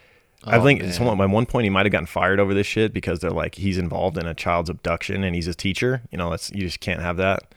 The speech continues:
Speaker 2: Oh my God.
Speaker 1: So yeah, they're just really ruining this guy's life.
Speaker 2: I didn't even
Speaker 1: I
Speaker 2: think
Speaker 1: think he
Speaker 2: about
Speaker 1: later
Speaker 2: that.
Speaker 1: sued, uh, the police, and he actually lost somehow.
Speaker 2: Holy
Speaker 1: which,
Speaker 2: shit.
Speaker 1: and he had a,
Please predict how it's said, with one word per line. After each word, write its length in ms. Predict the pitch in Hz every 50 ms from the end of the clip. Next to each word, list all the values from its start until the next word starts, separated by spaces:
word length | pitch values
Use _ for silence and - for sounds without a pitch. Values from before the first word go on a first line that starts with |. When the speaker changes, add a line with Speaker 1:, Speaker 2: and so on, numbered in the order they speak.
| _ -
Speaker 2:
Oh 180 | 113 110 104 98
my 200 | 90 87 82 87
God. 520 | - - 92 90 87 90 90 95 92 87 - - _ _ _ _ _ _ _ _ _ _ _ _
Speaker 1:
So 400 | - - - 92 90 90 85 - -
yeah, 160 | 101 95 90
they're 160 | 92 110 123
just 140 | 127 120 92
really 240 | 101 113 113 101 87
ruining 300 | 90 95 90 87 85 78
this 120 | 76 -
guy's 240 | - 82 80 76 -
life. 300 | 78 80 78 73 - - - - - - - - - - - - - - _ - - - - -
Speaker 2:
I 80 | 117
didn't 60 | 113
even 100 | 101 90
Speaker 1:
I 40 | - -
Speaker 2:
think 100 | 107 117
Speaker 1:
think 140 | 147 135
he 60 | - 131
Speaker 2:
about 60 | 107
Speaker 1:
later 160 | 110 120 117 113
Speaker 2:
that. 40 | -
Speaker 1:
sued, 400 | - - 120 117 120 117 98 - - - - - - -
uh, 280 | - 101 92 92 92 92
the 80 | 90
police, 300 | - - 107 117 110 -
and 60 | 92
he 80 | 90 90
actually 220 | 92 95 - 92 85
lost 460 | 78 - 87 - - - - - - - -
somehow. 460 | - - - 92 90 87 82 82 85 87
Speaker 2:
Holy 460 | - - - 254 262 247 196 165 127
Speaker 1:
which, 80 | 107
Speaker 2:
shit. 400 | - - - - 208 220 208 135
Speaker 1:
and 40 | 87 87
he 60 | 104 104
had 140 | 87 -
a, 40 | -